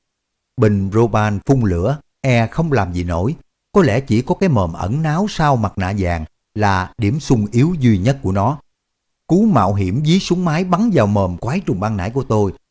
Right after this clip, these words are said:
những tưởng là đã hạ được nó rồi. Ôi trời đất ơi, phải làm gì thì cái con sơn thần này mới chịu chết chứ? Cái đám sương đỏ đang vây lấy chúng tôi bỗng nhiên bị một luồng khí chuyển động rất nhanh làm cho tản ra hai bên.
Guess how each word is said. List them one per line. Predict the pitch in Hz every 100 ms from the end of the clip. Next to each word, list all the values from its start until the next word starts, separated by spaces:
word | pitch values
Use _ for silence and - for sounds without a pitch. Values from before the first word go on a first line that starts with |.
| -
những | 127 170
tưởng | 208 131 196
là | 147 95
đã | 98
hạ | 135 101 95
được | 101 85
nó | 127 160
rồi. | 180 98 78 - _ _ _
Ôi | 139 107
trời | 87
đất | 82 120
ơi, | 107 101 _ _ _ _ -
phải | 123
làm | 170 123 107 101
gì | 104 101 92 _ -
thì | 131 110
cái | 180 -
con | 175
sơn | - 185 170
thần | 123 101 101
này | 95
mới | 110
chịu | 175 113 113
chết | 208 254 -
chứ? | 233 233 - _ _ _ _ _ _ _ _ -
Cái | 131
đám | 139 180
sương | 127 110
đỏ | 90 80 87 - -
đang | 113 107 101
vây | 104 104
lấy | 95 104 143
chúng | 151 151
tôi | 110 95 - - -
bỗng | 117 190
nhiên | 185 151 135 139 -
bị | 127
một | 131 131
luồng | 117 104
khí | - 160 208
chuyển | - 104 156
động | 87 98
rất | 175 -
nhanh | 127 113 110 - -
làm | 110 101 92
cho | 143
tản | 139 87 113 151
ra | 113
hai | 110
bên. | 101 101